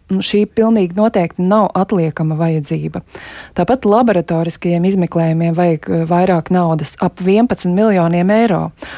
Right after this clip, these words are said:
un paralēli veselības ministrija sola optimizēt nosūtījumu sistēmu, lai kādas analīzes netiktu le-, veiktas lieki vai, vai divkārt vai trīskārt.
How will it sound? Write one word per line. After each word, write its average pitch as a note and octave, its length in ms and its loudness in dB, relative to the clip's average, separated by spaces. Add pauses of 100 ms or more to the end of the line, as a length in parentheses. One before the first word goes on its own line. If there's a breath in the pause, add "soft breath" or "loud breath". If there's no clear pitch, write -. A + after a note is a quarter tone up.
(160 loud breath)
un F3 100 2
paralēli G3+ 540 2
veselības G3 400 0
ministrija G#3 400 0
sola G#3 340 2
optimizēt F3+ 720 0
nosūtījumu E3 680 0
sistēmu, G3+ 640 0 (340 loud breath)
lai F3 320 2
kādas F#3+ 480 0
analīzes F3+ 680 0
netiktu F#3 460 -2
le-, F#3 180 0
veiktas F#3 580 -2
lieki G3+ 540 2
vai, E3+ 280 -6
vai E3 260 -6 (160)
divkārt F3+ 640 -2
vai E3 80 -4
trīskārt. - 560 -6